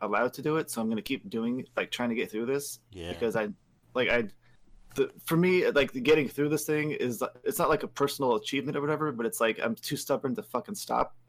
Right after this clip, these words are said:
Speaker 2: Right.
Speaker 1: So, like, you beat your head through that, and then, like, you, you actually get to a point where, like, the shit, the, the things you're fighting have, the stats are so way through the fucking roof that there's no way you can do it without, like, actually getting a, an O P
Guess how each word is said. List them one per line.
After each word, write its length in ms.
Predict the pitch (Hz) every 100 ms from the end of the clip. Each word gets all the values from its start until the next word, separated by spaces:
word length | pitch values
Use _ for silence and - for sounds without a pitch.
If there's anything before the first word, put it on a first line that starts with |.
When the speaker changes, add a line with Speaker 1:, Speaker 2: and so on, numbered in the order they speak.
| -
Speaker 2:
Right. 320 | 87 85 - - - - - -
Speaker 1:
So, 540 | - 127 123 120 113 110 _ _ _ _
like, 140 | 120 -
you 60 |
beat 140 | 202 175
your 100 | 165
head 100 | 156
through 120 | 143
that, 320 | 175 175 170 -
and 100 | 131
then, 140 | 127
like, 160 | 123 135
you, 140 | 131
you 180 | 131 131
actually 220 | 127 -
get 160 | 127 147
to 80 | 131
a 20 |
point 300 | - 139 135
where, 140 | 110 113
like, 160 | 107
the 80 | 117
shit, 300 | - 135 -
the, 180 | - - - -
the 80 | 120
things 340 | 151 147 135
you're 100 | 123 -
fighting 240 | 139 131 120
have, 180 | 110 -
the 80 | 120
stats 380 | - 143 131 117
are 40 |
so 440 | - 135 127 127 -
way 200 | - 127
through 140 | 127 -
the 80 | 117
fucking 300 | 131 - 117
roof 200 | 123 -
that 140 | 110
there's 160 | 110 120
no 140 | 120
way 140 | 123
you 80 | 123
can 140 | - 104
do 160 | 120
it 120 | 120
without, 400 | 95 104 117 113
like, 160 | 110 107
actually 260 | 110 - 110
getting 300 | 117 120 120
a, 20 | -
an 160 | 117
O 100 | 120
P 260 | 127 139